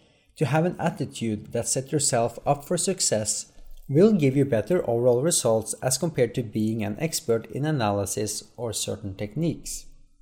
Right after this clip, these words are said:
Consistency is created by focusing on developing a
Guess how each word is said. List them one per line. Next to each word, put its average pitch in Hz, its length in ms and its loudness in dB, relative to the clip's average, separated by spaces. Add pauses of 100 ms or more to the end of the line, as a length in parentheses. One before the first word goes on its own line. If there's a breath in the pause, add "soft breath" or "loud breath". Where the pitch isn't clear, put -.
(640)
Consistency 208 720 2
is 240 140 4
created 139 400 2
by 113 140 4
focusing 139 580 0
on 127 140 0
developing 107 880 0
a 160 340 0